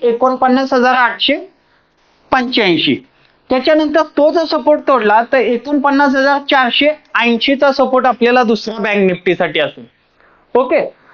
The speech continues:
आणि तो दुसराही सपोर्ट तोडला बँक निफ्टीनं, तर लक्षात ठेवा, अठ्ठेचाळीस हजार आठशे पंचवीस च्या आसपास आपल्याला तिसरा सपोर्ट बँक निफ्टीसाठी असेल. In case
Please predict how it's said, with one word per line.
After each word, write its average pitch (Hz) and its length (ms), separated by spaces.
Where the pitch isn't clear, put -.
आणि 214 280
तो 285 240
दुसराही 233 560
सपोर्ट 302 380
तोडला 254 300
बँक 240 200
निफ्टीनं, 226 520
तर 226 80
लक्षात 226 360
ठेवा, 214 300
अठ्ठेचाळीस 262 720
हजार 262 220
आठशे 247 380
पंचवीस 247 520
च्या 262 120
आसपास 233 340
आपल्याला 233 400
तिसरा 240 380
सपोर्ट 226 300
बँक 208 200
निफ्टीसाठी 185 640
असेल. 131 260
In 302 240
case 196 260